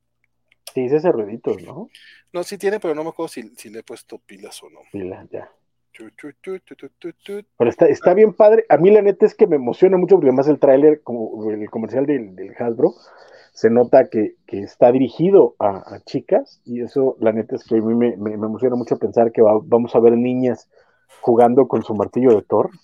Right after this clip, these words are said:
Speaker 2: Ah, güey,
Speaker 1: Que
Speaker 2: eso.
Speaker 1: claro que niñas de todas las edades, y eso a mí me emociona muchísimo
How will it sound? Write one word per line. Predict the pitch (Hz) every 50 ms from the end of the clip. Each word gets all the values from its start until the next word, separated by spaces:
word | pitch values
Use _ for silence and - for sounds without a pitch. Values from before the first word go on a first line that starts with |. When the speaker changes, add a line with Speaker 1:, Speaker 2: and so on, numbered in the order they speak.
| _ _ - - _ _ _ - -
Speaker 2:
Ah, | 156 120 113 117
güey, | 117 135 156 160 175 185
Speaker 1:
Que | 190 127
Speaker 2:
eso. | 117 -
Speaker 1:
claro | 135 131 123 127 120
que | - 120
niñas | 120 135 139 143 139 131 120
de | 107 95
todas | - - 139 139 135
las | 127 107 - - 190
edades, | 104 110 - - 196 226 _ _ _ _ _ _ _ _ _ - - _ _ -
y | 113 117
eso | 117 110 - 135 135 -
a | 123 117
mí | 113 113
me | 117 113
emociona | 104 98 95 - 120 110 107 101
muchísimo | 95 90 _ - - - 123 123